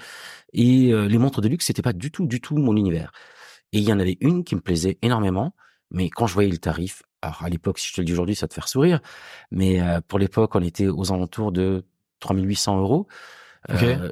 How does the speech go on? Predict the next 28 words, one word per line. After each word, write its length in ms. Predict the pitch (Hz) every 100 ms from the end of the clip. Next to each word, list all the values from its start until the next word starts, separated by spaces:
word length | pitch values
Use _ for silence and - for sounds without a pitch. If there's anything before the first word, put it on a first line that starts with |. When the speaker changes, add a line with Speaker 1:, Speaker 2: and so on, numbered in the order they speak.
| -
Speaker 1:
ce 100 | -
qui 140 | 107
est 80 | 107
une 160 | 104 101
vraie 240 | 95 190
somme 180 | - 90
d'argent, 300 | 82 85 87
c'est 140 | -
beaucoup 360 | 80 90 170 98
d'argent. 320 | 87 78 80
Speaker 2:
Oui, 380 | - - - -
Speaker 1:
Sauf 80 | 135
Speaker 2:
bien 80 | 120
Speaker 1:
que 40 |
Speaker 2:
sûr. 220 | - 131 -
Speaker 1:
aujourd'hui, 580 | 85 85 85 127 127 - - -
<laughs> 240 | - -
une 140 | 87
montre 260 | 107 107 -
de 80 | 87
cette 140 | -
marque-là, 580 | 87 85 - 104 139 - -
à 20 |
ce 80 | -
prix-là, 220 | 95 98
ça 100 | -
n'existe 300 | 87 80 85
plus. 220 | - 80